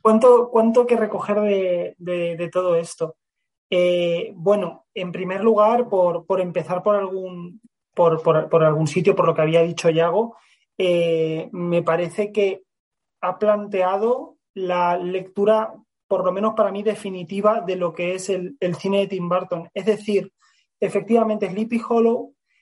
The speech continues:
es una película que entre esas tensiones, eh, y ese al final apostar por lo de, em, por lo, por lo de siempre o reivindicarse casi a sí mismo,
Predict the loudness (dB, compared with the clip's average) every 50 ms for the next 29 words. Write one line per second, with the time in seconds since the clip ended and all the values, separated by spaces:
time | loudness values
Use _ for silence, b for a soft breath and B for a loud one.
0 | _ _ _ _ -6 -4 -2 0 0 2 2 2 2 0 0 -2 -2 0 -2 -2
1 | -2 -4 -6 -8 -8 -8 -6 -6 -6 -4 -4 -4 -4 -2 -2 -2 -2 -2 -4 -2
2 | 0 2 2 0 0 -4 -8 -8 -10 -14 -18 _ _ _ _ _ _ _ _ -6
3 | -4 -2 0 0 0 0 4 4 4 4 4 4 4 4 2 2 -4 -14 _ -20
4 | -20 _ _ -2 0 0 0 0 0 2 2 2 2 2 0 -2 0 0 0 -2
5 | -2 0 2 2 2 2 0 -4 -8 -6 -4 -2 -2 0 0 0 0 2 0 0
6 | -2 -4 -8 -18 _ _ -20 -20 -18 -16 -14 -14 -12 -12 -12 -10 -10 -6 -2 0
7 | 0 2 2 0 -2 -2 -6 _ _ 2 2 4 4 2 0 0 -2 -4 0 2
8 | 2 4 4 2 2 2 2 2 2 0 -2 -2 -4 -6 -6 -4 0 0 0 0
9 | 0 -2 0 0 -2 -2 -4 -6 -4 -2 0 2 2 2 0 0